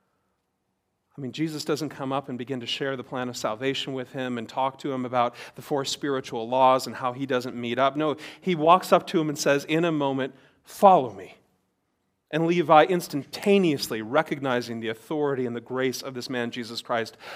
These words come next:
follows. So in my own life, here's the closest analogy I can come up with, and it's certainly not a perfect one. My parents, um, became Christians in nineteen sixty-eight. They were living in Denver at the time, and they had a neighbor lady who, over the course of several months, had been having conversations with them and then inviting them to come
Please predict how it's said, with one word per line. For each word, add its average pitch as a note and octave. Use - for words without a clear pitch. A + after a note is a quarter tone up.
follows. G2+
So D3
in C#3
my C3+
own C#3+
life, A#2+
here's C3+
the -
closest -
analogy A2+
I G#2+
can A#2
come A2
up G#2
with, A2
and A#2
it's -
certainly A#2+
not A2
a G#2
perfect G#2
one. G2
My C3+
parents, D3
um, A#2
became B2+
Christians A#2+
in G#2+
nineteen A2+
sixty-eight. G#2
They G#2+
were A2
living D3
in C#3
Denver B2+
at A2+
the -
time, A#2
and A2
they A2+
had A#2
a A#2
neighbor B2
lady G#2
who, A2
over E3
the E3
course C#3+
of B2+
several B2+
months, A#2
had A#2+
been A2+
having A#2
conversations A2+
with G#2+
them A2
and G#2+
then G#2+
inviting A2
them A2
to G#2+
come G#2+